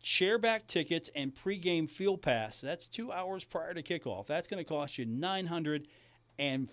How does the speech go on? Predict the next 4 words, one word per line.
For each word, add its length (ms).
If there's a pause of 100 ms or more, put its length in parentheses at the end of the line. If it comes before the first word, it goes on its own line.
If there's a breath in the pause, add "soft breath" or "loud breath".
(100)
forty-eight 1120
dollars. 680 (320)
And 80
again, 200